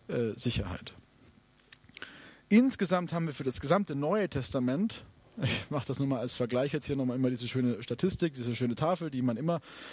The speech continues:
bei solchen apologetischen Vorträgen dann zeigt. Sie ist aber völlig korrekt, sie ist nur ein bisschen vereinfacht natürlich. Da sind jetzt ein paar andere Geschichtsschreiber der Antike aufgeführt und deren Werke, wie es da steht mit der Überlieferungssituation, ja.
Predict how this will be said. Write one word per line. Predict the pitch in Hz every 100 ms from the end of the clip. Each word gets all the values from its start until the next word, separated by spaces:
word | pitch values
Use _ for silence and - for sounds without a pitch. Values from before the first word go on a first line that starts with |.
| - -
bei | 127
solchen | 139 135
apologetischen | 135 135 139 135 156 143 143
Vorträgen | - 151 143 135 120
dann | 107
zeigt. | - 240 240
Sie | -
ist | 151 135
aber | 131
völlig | - 170 156 - -
korrekt, | - 131 214 -
sie | 160
ist | 131
nur | 143
ein |
bisschen | 143 - 131
vereinfacht | 117 92 170 - 190 190
natürlich. | 180 202 214 - - - - - - - -
Da | 175 233
sind | 247 220
jetzt | 233 202
ein |
paar | - 185 185
andere | 208 220 196 156
Geschichtsschreiber | 151 190 - - 156 156
der | 147
Antike | 139 165 156 -
aufgeführt | 175 - 160 - 135
und | 127 135
deren | 165 160 123
Werke, | 107 104 110
wie | 127
es | -
da | 156 175
steht | - 127
mit | 117
der | 120
Überlieferungssituation, | 110 110 131 - 120 110 - - 95 87 - 82 73
ja. | 113